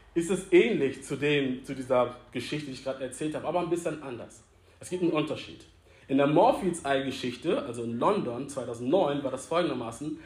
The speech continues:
Da war einer, der war blind geworden und man konnte ihm dann die, die Sehkraft wiederherstellen. In unserem Text geht es um einen, der ist blind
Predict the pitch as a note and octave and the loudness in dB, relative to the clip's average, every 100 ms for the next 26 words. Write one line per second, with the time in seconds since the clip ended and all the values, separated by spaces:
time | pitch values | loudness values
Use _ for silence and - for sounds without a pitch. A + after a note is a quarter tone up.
0 | - - C#3 D3+ F3 - D#3 D#3+ D3+ C#3 | -12 -2 2 4 2 0 -2 0 2 2
1 | C3 B2 A#2 D#3 D#3 B2 G#2 A2 G3 B3+ | 0 0 2 2 2 -2 -8 -2 2 2
2 | D#3 B2 - - - - - _ _ _ | 2 -4 -6 -10 -18 -20 -20 _ _ _
3 | - D3 D3+ D3+ - C3+ B2+ C3 - C#3+ | 0 4 4 0 -4 -4 -2 -4 -2 -2
4 | C#3 C3+ C3+ B2+ B2+ A#2+ A#2+ A#2+ A#2+ - | 0 -6 -6 -6 -4 -4 -4 -4 -6 -10
5 | - A#2+ - A2+ A#2 A2+ A2+ - G2+ G2 | -14 -14 -12 -8 -6 -6 -10 -12 -12 -14
6 | - - F#2+ A2 A#2+ B3 C#4 D3 - A#2 | -14 -16 -14 -12 -4 0 2 0 -2 -8
7 | - - - - - - C#3 C#3 C3+ C3 | -8 -16 -20 -20 -20 -6 -2 -2 -4 -6
8 | D3+ C3 A#2 G#2+ - A2 C3 B2+ | -6 -6 -4 -6 -6 0 0 0